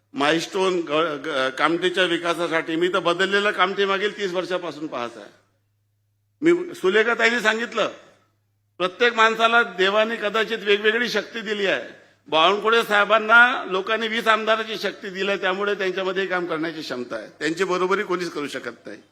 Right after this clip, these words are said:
आणि कामठीच्या लोकांना मी म्हणून सांगतो की तुमचा सर्वांना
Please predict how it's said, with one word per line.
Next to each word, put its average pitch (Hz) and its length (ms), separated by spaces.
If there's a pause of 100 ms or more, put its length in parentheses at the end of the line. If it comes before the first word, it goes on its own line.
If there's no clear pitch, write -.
(1300)
आणि 170 200
कामठीच्या 185 520
लोकांना 208 340
मी 220 100
म्हणून 214 300
सांगतो 196 360
की 185 100
तुमचा 185 380
सर्वांना 185 520